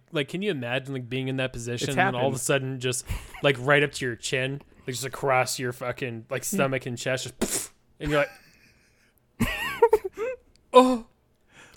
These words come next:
Speaker 1: She's over there like, "Don't stop," and you're over there like, "No, please, get the
Speaker 2: <laughs>
Speaker 1: fuck off me."
Speaker 2: Well,
Speaker 1: Jesus.
Speaker 2: see, here's the thing, though. Like, in that moment, you have to understand it's already happened, right?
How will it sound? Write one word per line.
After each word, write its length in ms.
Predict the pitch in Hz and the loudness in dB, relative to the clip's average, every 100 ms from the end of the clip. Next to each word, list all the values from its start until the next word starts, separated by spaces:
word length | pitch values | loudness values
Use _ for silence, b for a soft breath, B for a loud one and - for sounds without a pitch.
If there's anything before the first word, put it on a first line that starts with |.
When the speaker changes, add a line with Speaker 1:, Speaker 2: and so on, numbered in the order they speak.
| - | 2
Speaker 1:
She's 180 | 285 220 | 6 8
over 100 | 202 | 8
there 120 | 208 | 10
like, 160 | 196 180 | 10 10
"Don't 200 | 269 254 | 8 8
stop," 380 | - 294 240 208 | 6 10 10 8
and 140 | 185 - - | -2 -4 8
you're 140 | 202 | 10
over 120 | 196 | 10
there 140 | 208 214 | 8 10
like, 260 | 180 - | 8 8
"No, 280 | 170 277 156 | 12 12 12
please, 500 | 131 233 262 143 123 | 6 4 4 2 4
get 140 | 202 233 | 6 6
the 120 | 214 | 6
Speaker 2:
<laughs> 60 | |
Speaker 1:
fuck 180 | 247 240 | 6 8
off 280 | 240 202 - | 8 8 4
me." 220 | 117 101 _ _ - | -10 -12 _ _ -2
Speaker 2:
Well, 160 | 262 208 | 0 0
Speaker 1:
Jesus. 280 | - - - | -2 -6 -6
Speaker 2:
see, 240 | 233 180 | -6 -2
here's 260 | 185 220 196 | 2 2 0
the 80 | |
thing, 160 | 160 165 | -2 -2
though. 160 | 123 b b _ 151 | -4 b b _ 0
Like, 160 | 147 | 0
in 160 | 160 175 | -2 -2
that 180 | 208 156 | -2 0
moment, 360 | 156 151 120 | 0 0 -4
you 100 | 127 | -4
have 200 | 139 151 | -2 -2
to 120 | 151 131 | -2 -4
understand 560 | 127 117 147 123 110 - | -4 -6 -6 -6 -8 -8
it's 180 | 131 214 | 0 2
already 240 | 180 98 | 2 0
happened, 500 | - 107 - 76 67 | -8 -10 -14 -20 -20
right? 320 | 85 104 117 | -16 -12 -12